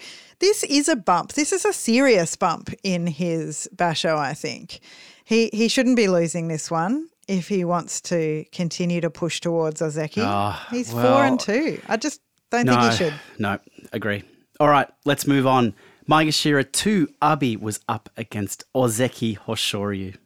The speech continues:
Speaker 1: Yes, he was.
Speaker 2: Abi coming into this winless.
Speaker 1: Oh.
Speaker 2: And today he fixed that.
Speaker 1: Yeah.
Speaker 2: Just
Speaker 1: Yes,
Speaker 2: some
Speaker 1: he did.
Speaker 2: huge thrusts from Abi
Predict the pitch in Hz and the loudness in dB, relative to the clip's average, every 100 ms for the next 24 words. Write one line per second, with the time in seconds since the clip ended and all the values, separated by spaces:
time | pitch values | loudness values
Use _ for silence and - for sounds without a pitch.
0 | _ _ _ - 160 - 214 247 269 247 | _ _ _ -10 -10 -2 2 6 6 6
1 | 240 - 147 143 143 - 147 127 120 117 | 4 4 4 6 4 4 4 6 4 2
2 | 113 110 - 110 113 110 104 - - - | 0 -4 -4 -6 -4 -4 -6 -8 -10 -12
3 | _ - 196 196 143 - 123 113 110 110 | _ -12 -4 -2 -4 -2 0 2 0 -2
4 | 107 - 101 - - - 117 123 147 180 | -10 -10 -8 -8 -10 -4 -4 -2 0 2
5 | 190 - - - - _ _ _ - - | 2 -2 -14 -18 -20 _ _ _ -2 2
6 | 185 - 170 143 147 160 175 180 196 214 | 4 4 4 4 4 0 0 2 4 6
7 | 202 180 147 - - - - 117 101 - | 6 6 4 0 -10 -10 0 0 0 -4
8 | - - - - - 107 101 101 98 107 | -8 -12 -14 -12 -2 0 0 -2 -6 -4
9 | 110 107 107 | -4 -4 -6